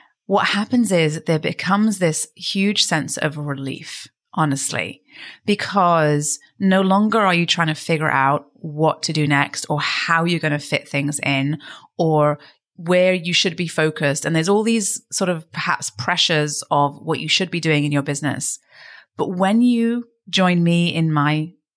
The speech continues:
annual planning masterclass, we work through the vision that you want for your business. So we take away all of the stuff that we hear and see and all of that pressure from the ex-, externally, and we think about what it is that you want,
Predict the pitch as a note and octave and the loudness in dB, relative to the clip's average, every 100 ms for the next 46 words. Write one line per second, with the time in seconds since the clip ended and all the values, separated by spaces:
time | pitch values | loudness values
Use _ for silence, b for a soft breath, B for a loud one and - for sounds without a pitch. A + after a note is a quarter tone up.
0 | - D#3+ D3+ D3+ D3 - D3+ D3 E3+ G#3+ | -4 -2 2 0 0 -2 0 0 2 0
1 | - - D3+ C#3+ D3 - - F3 B3 A3+ | -2 0 2 2 0 -4 -6 -2 0 2
2 | E3+ D#3 - _ _ - - D#3 D3+ D3 | 2 0 -6 _ _ -12 -2 0 2 0
3 | - D#3+ C#3+ D#3 D3+ D3 D3 D3 D#3 D#3+ | -2 -4 0 0 2 0 0 -2 -4 -2
4 | D#3+ D#3 C#3+ - D3 D3 C#3+ D3 C#3+ C3+ | 0 0 -2 -6 -6 -4 -4 -6 -6 -6
5 | - - - _ _ - A#3 A#3 E4+ F4 | -4 -4 -4 _ _ -4 -4 -2 -4 -2
6 | A#3+ A#3 G3+ G3+ G#3+ G#3+ E3 - D#3+ D#3 | 2 2 4 4 2 -2 -6 -2 0 -2
7 | - D#3+ D#3+ C#3+ D#3+ D#3+ D3 C#3+ - D#3 | -2 -4 -2 -4 0 0 0 -2 -4 -2
8 | C#3+ D3 B B B _ F3+ F3+ G3+ F#3+ | -2 -2 B B B _ 0 2 2 2
9 | - - E3+ - F3 - D3 C#3 - - | -2 0 0 0 -2 -6 -6 -2 -2 -2
10 | - - F#3 - D#3+ D3 C3+ C3+ G3 B3 | -4 -4 -4 -2 0 2 2 0 -2 0
11 | C#4 C4 A3 G#3 A3 A3+ A3 - A#3+ C4 | 2 2 0 0 0 -2 -2 -4 -2 -2
12 | - - - | -4 -8 -12